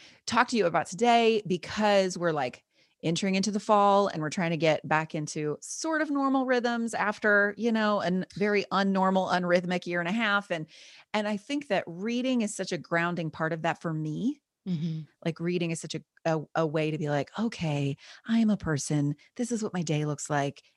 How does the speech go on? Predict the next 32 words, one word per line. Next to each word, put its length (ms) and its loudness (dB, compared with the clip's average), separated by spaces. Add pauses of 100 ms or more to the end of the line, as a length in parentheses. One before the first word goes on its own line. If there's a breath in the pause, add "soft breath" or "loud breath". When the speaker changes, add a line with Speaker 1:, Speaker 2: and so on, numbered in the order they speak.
(120)
Speaker 1:
And, 500 -2 (200)
um, 480 0 (120)
I 120 2
want 340 0
to 260 0
bring 300 -4
on 500 -2 (520)
the 380 2 (240)
literal 600 2
lazy 260 0
genius 340 -2
of 220 -10 (100)
reading, 440 -2 (260)
which 160 -4
is 140 -4
you. 340 -4 (300)
Like, 180 -2
you, 280 -2 (340)
you're 220 -4
the, 200 -8
you're 140 -4
the 60 -8
best. 420 -10 (100)
So 300 4 (360 loud breath)
I'm 120 6
so 160 4
excited 360 6
to 100 -8
talk 300 0
to 120 -6
you 80 -4
about 220 -2